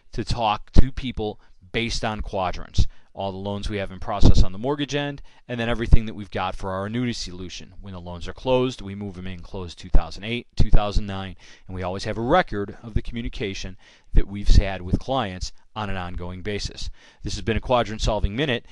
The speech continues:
If you have any questions, we welcome your, um, input at info at quadrant solving dot com to learn more about how we can coach, train, and develop you to, to become a quadrant solving, um,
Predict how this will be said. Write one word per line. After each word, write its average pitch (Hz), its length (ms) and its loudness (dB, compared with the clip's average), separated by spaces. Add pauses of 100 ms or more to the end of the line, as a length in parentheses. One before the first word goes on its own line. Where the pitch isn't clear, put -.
(160)
If - 80 -16
you 120 60 0
have 101 100 -2
any 101 120 -8
questions, - 540 0
we 110 80 -6
welcome 107 400 -6
your, 104 280 -6 (200)
um, 95 320 -8
input 131 440 -4 (580)
at 107 240 -6 (120)
info 160 540 -2
at 104 300 -4 (380)
quadrant 127 580 -2
solving 104 400 -2
dot 92 240 -8
com 110 340 -4 (220)
to 98 140 -10
learn 113 200 -4
more 127 240 0
about 113 220 -2
how 107 140 -4
we 113 100 -8
can 107 200 -14
coach, - 340 -6
train, 123 260 -6
and 113 100 -10
develop 113 440 -4
you 131 180 -2
to, - 440 -16
to - 460 8 (360)
become 123 560 -4
a - 40 -14
quadrant 117 560 -4
solving, 117 640 4 (460)
um, 101 440 -6